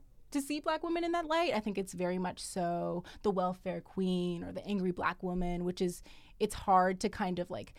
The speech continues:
have those things on your back and knowing that you're going into a relationship or, or into a culture even that doesn't necessarily understand that. So, like, he, he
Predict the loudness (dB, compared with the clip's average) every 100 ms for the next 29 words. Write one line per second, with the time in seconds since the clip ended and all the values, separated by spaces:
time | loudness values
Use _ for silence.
0 | -20 4 4 6 2 0 -4 -4 -4 -6
1 | -8 -6 -4 -4 -4 0 2 2 0 -2
2 | -2 0 -2 0 -2 0 2 2 0 -2
3 | -2 -2 -2 -2 -2 -4 -4 -4 -4 -4
4 | -4 -4 -2 -4 -4 -6 -6 -4 -4 -4
5 | -6 -4 -6 -6 -10 -8 -2 -2 2 2
6 | 2 -2 -2 -2 -2 -4 -6 -6 -10 -10
7 | -10 -8 -8 -10 0 0 0 -4 -6 0
8 | 0 0 -4 -6 2 4 2